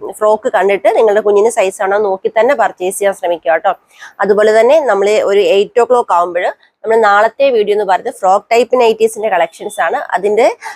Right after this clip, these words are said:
ഷോർട്സ് നമ്മൾ eight o'clock ആകുമ്പോൾ അപ്ലോഡ് ചെയ്യുന്നതാണ്. ആ ഒരു ടൈം മുതൽ നമ്മൾ അതിന്റെ ഓർഡേഴ്സ് എടുക്കുന്നതാണ് കേട്ടോ. അപ്പൊ നമുക്ക്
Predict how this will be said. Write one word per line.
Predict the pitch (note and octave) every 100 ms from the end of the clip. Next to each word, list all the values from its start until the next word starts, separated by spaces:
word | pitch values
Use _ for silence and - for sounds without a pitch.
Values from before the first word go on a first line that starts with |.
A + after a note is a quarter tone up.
| - -
ഷോർട്സ് | A3 A3+ - C#4
നമ്മൾ | A3+
eight | G#3+ F#3+ G3
o'clock | G3 G3+ G#3+
ആകുമ്പോൾ | G#3 G#3+
അപ്ലോഡ് | G3 G3 G#3+
ചെയ്യുന്നതാണ്. | A3 F#3+ G3 F#3 D#3+ F#3 A4 _ _ _ _ _ _ -
ആ | C4+
ഒരു | D#4
ടൈം | B3 A#3 G#3 A3
മുതൽ | G3+ G#3+
നമ്മൾ | G3 F3+
അതിന്റെ | F3 F3+ A#3 F3+
ഓർഡേഴ്സ് | F#3+ G3 A#3+ -
എടുക്കുന്നതാണ് | F3 F3 E3+ D#3+ D3+ D3
കേട്ടോ. | - A2+
അപ്പൊ | D#3+ F#3+
നമുക്ക് | G#3 F#3 -